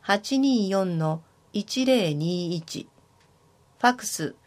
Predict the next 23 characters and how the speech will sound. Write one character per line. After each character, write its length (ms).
八 360
二 300
四 300
の 220
一 320
零 260
二 280
三。 360
陸 380
上 300
競 320
技 340
選 300
手 160
権 300
大 280
会。 320
七 340
月 340
二 200
十 260
八 340
日 460